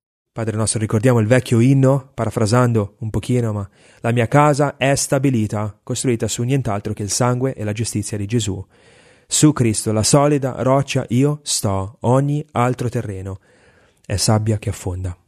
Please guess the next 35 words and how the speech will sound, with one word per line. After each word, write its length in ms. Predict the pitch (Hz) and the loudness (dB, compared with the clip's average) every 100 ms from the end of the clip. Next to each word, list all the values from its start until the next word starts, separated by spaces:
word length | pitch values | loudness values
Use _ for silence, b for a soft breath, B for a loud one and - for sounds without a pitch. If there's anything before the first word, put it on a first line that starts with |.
| _ _ _ _ _ _ _ _ _ _ - | _ _ _ _ _ _ _ _ _ _ -4
Ti 80 | - | 0
ringraziamo 420 | 117 104 - 104 | 2 4 2 2
per 100 | 98 | 2
la 80 | 104 | 2
tua 140 | 117 101 | 2 2
grazia 360 | 110 95 - | 2 2 0
verso 260 | 107 113 113 | 0 0 2
di 120 | 104 | 4
noi, 260 | 123 165 156 | 6 4 2
ti 600 | - - - _ - 113 | -8 -20 -20 _ -10 -6
ringraziamo 680 | 107 104 131 120 123 127 - _ _ _ | -4 -2 0 0 -2 -4 -8 _ _ _
che 480 | - 104 101 95 - _ - | -8 -6 -6 -8 -14 _ -2
tu 160 | 123 | 0
hai 380 | 117 110 104 101 B B - | 2 2 0 -2 B B -2
aperto 300 | 117 139 139 | 2 2 2
i 40 | |
nostri 240 | 131 - | 0 -2
cuori 500 | 117 147 214 135 98 - _ _ | 0 2 2 2 -4 -12 _ _
a 80 | 110 | -12
Cristo, 480 | - 113 101 - 98 | -8 -6 -6 -8 -10
che 100 | 104 | -6
siamo 220 | 139 131 | -2 0
venuti 460 | 113 123 165 170 127 | 0 4 4 2 0
a 60 | |
Lui, 320 | 117 160 151 113 | 2 2 2 -2
che 80 | |
abbiamo 300 | 113 139 139 113 B B | -4 -2 -2 -4 B B
ascoltato 680 | 135 - 123 107 160 160 135 | -4 0 0 2 2 2 -2
ed 80 | 113 | -6
abbiamo 240 | 127 120 | -8 -8
agito 480 | 101 107 147 131 107 | -8 -4 -2 0 -2
di 80 | 107 | -4
conseguenza. 640 | 110 - 104 104 95 104 | -6 -6 -6 -6 -6 -8
Ti 80 | 113 | -4
ringraziamo, 680 | 143 156 - 214 127 98 | -2 0 2 2 0 -4